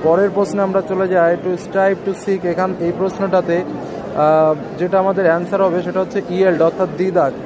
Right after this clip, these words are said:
তারপরের প্রশ্নতে চলে যায়, উনিশ দাগের প্রশ্ন, আমাদের যেটা অ্যান্সার হচ্ছে সেটা হচ্ছে এ দাগ, well loved and এই প্র-, এই অপশানটা। তারপরে কুড়ি দাগের প্রশ্নে আমরা চলে যাই। কুড়ি দাগের প্রশ্নে আমাদের উত্তর হচ্ছে এ দাগ, ঠিক আছে? তারপর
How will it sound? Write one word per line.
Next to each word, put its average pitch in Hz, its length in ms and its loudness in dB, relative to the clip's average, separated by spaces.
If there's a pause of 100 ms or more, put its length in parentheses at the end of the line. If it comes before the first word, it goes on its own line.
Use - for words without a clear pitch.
(600)
তারপরের 180 560 2
প্রশ্নতে 196 380 -4
চলে 190 260 -2
যায়, 170 300 4
উনিশ 175 280 -4
দাগের 190 300 0
প্রশ্ন, 185 300 -4
আমাদের 175 380 -2
যেটা 190 340 2 (460)
অ্যান্সার 180 420 2
হচ্ছে 180 380 0
সেটা 170 260 0
হচ্ছে 190 320 -2 (100)
এ 180 120 0
দাগ, 170 220 4
well 175 200 2
loved 175 380 2
and 190 180 0 (760)
এই 175 100 2
প্র-, 175 300 -4
এই 190 140 4
অপশানটা। 156 480 0 (760)
তারপরে 180 520 2
কুড়ি 190 200 0
দাগের 196 320 2
প্রশ্নে 185 280 -4
আমরা 190 220 -2
চলে 190 260 -2
যাই। 160 280 4
কুড়ি 175 160 0
দাগের 190 340 0
প্রশ্নে 190 260 -4
আমাদের 185 240 -2
উত্তর 185 280 -2
হচ্ছে 190 340 -2
এ 180 200 4
দাগ, 139 180 4 (840)
ঠিক 175 120 -2
আছে? 185 180 2
তারপর 170 340 2